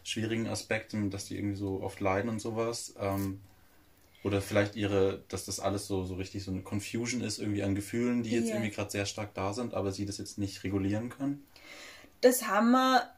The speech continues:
Speaker 2: ähm, grundsätzlich zum Beispiel im Autismus-Spektrum. Also da
Speaker 1: Mhm.
Speaker 2: ist die, die erhöhte Sensibilität ja auch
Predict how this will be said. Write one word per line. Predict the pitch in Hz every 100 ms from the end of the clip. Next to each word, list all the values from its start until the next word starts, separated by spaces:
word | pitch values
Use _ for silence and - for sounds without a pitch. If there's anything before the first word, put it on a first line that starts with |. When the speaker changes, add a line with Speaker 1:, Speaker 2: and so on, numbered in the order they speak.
| -
Speaker 2:
ähm, | 233 240 240 - - 233 - - -
grundsätzlich | - 247 294 294 247 - 254
zum | - 247
Beispiel | 202 180 196 - 240
im | 240 220
Autismus-Spektrum. | 220 233 226 240 233 - 262 254 - 196 190
Also | 180 190
da | 202
Speaker 1:
Mhm. | 202
Speaker 2:
ist | 269
die, | 214 208 208
die | 214 208
erhöhte | 202 208 -
Sensibilität | 226 202 208 220 208 214 220 - 185 220 220
ja | - 185
auch | 196